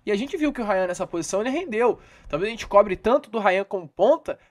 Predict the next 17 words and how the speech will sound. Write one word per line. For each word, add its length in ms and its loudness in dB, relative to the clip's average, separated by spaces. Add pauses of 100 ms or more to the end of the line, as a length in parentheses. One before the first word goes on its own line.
(120)
mas 140 -6
ele 120 -4
não 140 -2
seja 260 -2
esse 160 -8
ponta 340 -2
que 80 -14
o 40 -10
vascaíno 400 2
quer 220 2
que 80 -14
seja. 520 0 (160)
Ryan 220 -8
talvez 320 -4
seja 200 -8
esse 200 -12
nove, 520 0